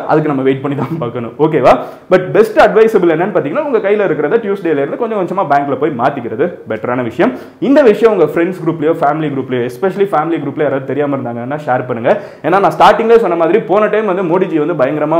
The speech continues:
வந்து announce பண்ணிட்டாரு, India ஃபுல்லா பேசப்பட்டுச்சு. இந்த தடவை அது ரொம்ப சட்டிலா பண்றதுனால awareness எவ்வளவு இருக்கும்னு தெரியல,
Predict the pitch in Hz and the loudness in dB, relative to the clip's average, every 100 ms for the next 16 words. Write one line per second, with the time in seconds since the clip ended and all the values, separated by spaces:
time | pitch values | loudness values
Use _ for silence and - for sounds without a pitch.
0 | 147 143 135 165 - 139 127 139 147 151 | 0 -2 -2 -4 -2 -4 0 -2 0 2
1 | 160 151 165 160 143 143 127 127 226 185 | 2 4 2 4 2 0 -4 -6 -6 -4
2 | 196 214 160 165 180 131 - 175 175 143 | 0 0 0 0 -2 -2 0 0 2 0
3 | 135 131 127 131 135 - - - 160 233 | -4 -2 0 2 2 -2 -10 0 4 4
4 | 208 175 135 139 127 151 135 120 | 4 -2 0 0 -2 -4 -4 2